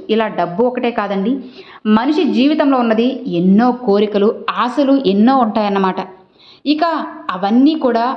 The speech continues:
అనుకున్నవి అనుకున్నట్లుగా జరిగితే ఎలాంటి పరిహారం కూడా అవసరమే లేదు. కానీ అవి తీరకుండా ఎప్పటికైనా సరే కోరికలు కోరికలుగానే మిగిలిపోతాయో అప్పుడే ఇలాంటి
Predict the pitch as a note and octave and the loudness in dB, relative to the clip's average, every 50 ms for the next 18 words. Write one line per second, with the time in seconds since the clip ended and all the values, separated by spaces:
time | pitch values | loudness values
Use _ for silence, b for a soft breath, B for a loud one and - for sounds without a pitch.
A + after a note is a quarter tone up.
0 | - - - - - _ _ _ _ _ - F3 F#3+ G#3+ A3 G#3+ A#3+ A#3 A#3 A3+ | -10 -14 -20 -20 -20 _ _ _ _ _ -6 -2 0 0 0 0 0 0 0 0
1 | A#3+ - - F3+ G3+ G#3+ G#3 A#3+ A#3 A3 A3 G#3+ G#3 G#3 G3 G3+ F#3+ F#3+ F#3 F#3 | -2 -2 -2 -4 -4 -4 -4 -2 -4 -2 -2 0 -2 -2 0 0 0 0 0 0
2 | A3+ B3+ C#4+ - - B B B B B B B B A3 A#3 A#3+ C#4 D#4 E4+ E4 | 0 0 -2 -2 -6 B B B B B B B B 0 0 2 2 0 0 -2
3 | E4+ - - A3+ A3+ A#3 B3+ B3 B3 A#3+ A#3+ A#3+ B3 B3+ - - F3+ F3+ F#3 - | -2 -2 -2 -2 -2 0 0 0 0 0 0 0 -2 -2 -4 -4 -6 -6 -6 -6
4 | G#3 G3+ G3+ G3 F#3 F3+ F3+ F#3+ F#3+ - - _ _ _ _ _ - F#3 E3+ E3+ | -4 -2 -2 -2 -2 -2 -4 -6 -10 -14 -18 _ _ _ _ _ -4 -4 -2 -2
5 | F3+ A3+ D4+ D#4 - B B B B B B - C4+ D4+ E4 F#4 - - C#4 C#4 | 0 0 0 0 -2 B B B B B B -8 -6 -4 -4 -4 -2 0 2 2
6 | D#4 D#4+ D#4+ D#4+ C#4 C4+ C4+ C4+ C4+ B3+ - - - G#3 F3+ G3 G3+ G3+ - D#4 | 2 2 2 0 0 0 2 0 0 -2 -6 -8 -8 -4 -4 -2 -4 -2 -6 -6
7 | C4+ D#4 D4+ C#4+ C4+ C4+ C4+ C4 - A#3+ A#3+ A3 G#3 - - - - - F#3+ G3 | -6 -4 -2 0 0 0 0 0 0 0 0 0 -2 -6 -10 -10 -4 -2 0 0
8 | G#3 G3 G#3 G#3 G3+ G3+ - - F#3+ G3 A3 A#3+ A#3+ A3+ A3 G#3+ G#3 G#3+ A3+ G#3 | 0 0 0 -2 -2 -2 -4 -2 0 0 0 0 0 0 0 0 0 0 0 0
9 | F#3 F3+ G3+ G#3 G#3 - F#3+ F#3+ F#3+ F#3 F3+ F3+ F#3 F#3 F3+ F#3 - B B B | 0 0 0 -2 0 -2 -4 -2 -2 -4 -2 -2 -2 -4 -4 -8 -12 B B B
10 | B B B B B _ - F3+ - - A3 A3 A#3+ A3+ - - - - A3 G#3 | B B B B B _ -14 -12 -4 -4 -2 -2 -2 -4 -6 -12 -16 -6 -4 -4
11 | G#3 G3+ G3+ G#3+ | -2 -2 -4 -6